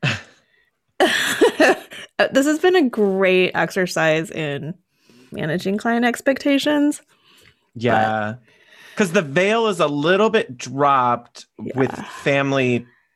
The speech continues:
Speaker 2: in this case.
Speaker 1: Dynamics.
Speaker 2: And they, but they are making in big investments. So you wanted them to
Speaker 1: Sure.
Speaker 2: have a great experience with it, so.
Speaker 1: Sure, and I had to talk them into, you know,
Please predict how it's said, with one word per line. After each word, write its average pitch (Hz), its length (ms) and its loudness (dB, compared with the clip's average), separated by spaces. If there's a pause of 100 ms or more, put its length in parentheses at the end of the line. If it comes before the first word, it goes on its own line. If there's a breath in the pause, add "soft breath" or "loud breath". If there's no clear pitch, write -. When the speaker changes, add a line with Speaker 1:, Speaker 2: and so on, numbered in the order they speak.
(100)
Speaker 2:
in 120 140 2
this 120 180 2
case. 156 120 -2
Speaker 1:
Dynamics. 101 640 -4
Speaker 2:
And 131 120 0
they, 147 100 0
but 151 160 -2
they 156 160 2
are 160 220 2
making 156 340 -2
in 135 120 -2
big 135 220 -2
investments. 120 720 -4
So - 120 -4
you 123 200 -2
wanted 131 360 -2
them 127 160 0
to 120 80 -4
Speaker 1:
Sure. 117 140 -2
Speaker 2:
have - 480 -2 (580 soft breath)
a 127 80 -2
great 117 240 -2
experience 101 500 -8
with - 160 -16
it, - 260 -16
so. 95 500 -10
Speaker 1:
Sure, 349 340 2
and 196 100 0
I 196 60 2
had 196 140 2
to 214 60 2
talk 226 240 2
them 233 120 2
into, 233 480 2
you 233 160 0
know, 175 360 0